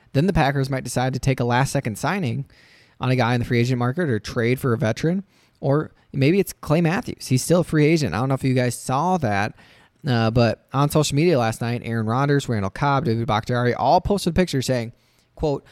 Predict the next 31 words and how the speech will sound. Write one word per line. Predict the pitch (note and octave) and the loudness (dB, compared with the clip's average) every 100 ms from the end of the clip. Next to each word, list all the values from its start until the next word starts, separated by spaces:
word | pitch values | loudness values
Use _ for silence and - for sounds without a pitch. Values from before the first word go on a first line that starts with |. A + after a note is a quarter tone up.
| - | -10
"Packers, | - C3 F3+ D3 - | -8 -6 -4 -4 0
are | C3 | 2
you | B2+ B2 C3+ | 2 0 0
up?" | B2 - - | -2 -4 -8
quote, | - A2+ - _ _ _ - | -2 -2 -4 _ _ _ -4
with | C#3+ | -2
a | C#3+ | 0
picture | - C#3 - B2+ | -2 -2 -4 -6
of | |
Clay | - B2+ | -4 -4
Matthews. | A2 G2 F2 - - _ - _ _ _ _ _ _ - | -4 -6 -10 -12 -16 _ -20 _ _ _ _ _ _ -2
All | B2+ C#3+ | 0 2
three | F3 F3 | 2 4
of | D#3+ | 4
these | C#3+ D#3+ - D#3+ | 2 -2 -14 2
guys, | D3+ B2+ B2 B2+ | 4 4 2 0
they | D3+ C3 | 0 2
want | C3 C#3 | 4 2
Clay | - D3 | 2 2
Matthews | C#3 B2+ B2+ A#2 | 2 0 0 0
back. | C3 B2 E3+ - | 0 -2 -4 -8
It | A#2+ | -6
sounds | B2 B2 | -4 -4
like | A#2+ A#2 _ _ - | -4 -8 _ _ -4
they | C3+ | 0
must | B2+ C#3 | 0 0
be | A#2+ | -4
talking | - D3+ G3+ C3 | -2 -2 0 -2
to | A2 G#2 | -2 0
him, | A2+ C3 | 0 -2
saying | B2+ A#2+ A#2 | -2 -2 -4